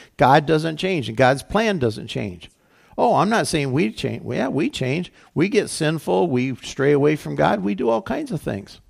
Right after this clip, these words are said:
you know. But that doesn't make it right, and that doesn't change marriage.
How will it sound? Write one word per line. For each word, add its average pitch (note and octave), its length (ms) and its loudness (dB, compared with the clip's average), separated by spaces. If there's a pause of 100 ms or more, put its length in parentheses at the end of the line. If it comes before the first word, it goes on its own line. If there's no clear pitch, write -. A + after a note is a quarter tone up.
(1000)
you C3 120 -4
know. D#3+ 260 0 (560)
But - 80 -6
that F3 160 8
doesn't E3+ 340 4
make E3+ 240 4
it D#3+ 100 2
right, F3 280 6
and C3+ 140 4
that D3 160 4
doesn't D3 420 0
change D#3 400 -2
marriage. D3 600 -6